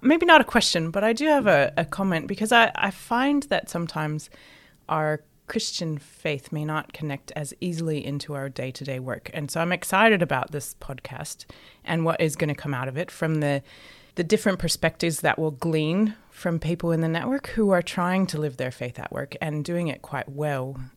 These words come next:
uh, in some aspects. And so I myself cannot come up with all of the answers, and I'm excited to hear what people might bring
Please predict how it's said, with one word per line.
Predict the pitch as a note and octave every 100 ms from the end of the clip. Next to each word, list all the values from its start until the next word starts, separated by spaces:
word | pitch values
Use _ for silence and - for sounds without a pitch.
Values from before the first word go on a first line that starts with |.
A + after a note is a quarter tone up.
| _
uh, | C#3 C3 -
in | C#3+
some | - D3
aspects. | D3 - C#3 - -
And | D#3 D3+
so | F3 E3+ D#3 - - -
I | E3+ A3+
myself | A3+ G3 - E3+ -
cannot | - D#3 C#3
come | - D3+
up | C#3+ D3+
with | C#3 -
all | D3+
of | D3
the | C#3+ B2
answers, | C3 C3+ A3 A#3+ -
and | E3+ D3 D3 C#3+ - - -
I'm | D#3
excited | D#3 - - D#3 E3 D3 -
to | C#3
hear | - D3 C3 C#3 F#3+ - D#3
what | D3 - - -
people | - D#3 C#3+
might | C3+ - -
bring | D3+ D3+ B2+ C3